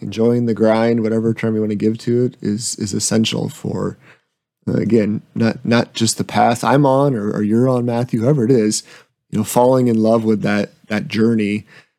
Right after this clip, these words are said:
um, and the chaos of that, and the, the opportunity to learn within that, within that space. I'm, you know, my, my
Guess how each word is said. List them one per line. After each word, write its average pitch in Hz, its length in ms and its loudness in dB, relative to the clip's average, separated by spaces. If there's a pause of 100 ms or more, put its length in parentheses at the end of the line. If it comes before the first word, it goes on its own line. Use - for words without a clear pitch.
(160)
um, 104 420 -2
and 110 80 -4
the 107 80 -2
chaos 117 520 2
of - 180 -6
that, - 360 -2 (260)
and 104 180 -4
the, 104 340 -4
the 107 220 0
opportunity 113 680 2
to 101 140 -6
learn 104 680 0
within 110 300 2
that, - 220 -2 (280)
within 107 240 2
that 104 140 -2
space. 107 300 0
I'm, 117 200 2 (460)
you - 80 -2
know, 101 60 2
my, 110 320 2 (100)
my 117 420 2